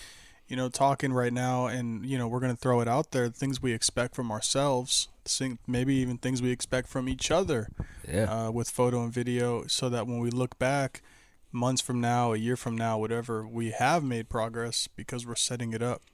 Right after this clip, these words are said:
Speaker 1: thinking about it now. Right?
Speaker 2: Yeah, for sure. So, um, you know what, man? I guess I'll just get into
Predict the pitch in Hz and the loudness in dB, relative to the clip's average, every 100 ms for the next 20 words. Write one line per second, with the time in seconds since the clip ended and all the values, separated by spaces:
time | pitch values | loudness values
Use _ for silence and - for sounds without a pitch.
0 | - 127 117 113 110 110 104 104 - 127 | -8 -6 -4 -4 -4 -6 -6 -8 -8 -10
1 | - - - - 85 101 127 73 - - | -14 -18 -20 -8 4 8 8 6 -6 -18
2 | - - 104 95 113 110 82 - - - | -16 0 2 6 6 6 6 0 -10 -18
3 | - - 98 90 87 87 82 80 78 - | -12 0 6 8 8 6 4 2 0 -4
4 | - - - 95 110 85 90 85 92 95 | -16 -20 -2 2 4 6 4 4 2 2
5 | - 92 87 101 - 98 95 85 82 90 | 2 0 2 0 2 0 0 -2 2 2
6 | 85 - 90 85 | 2 2 2 2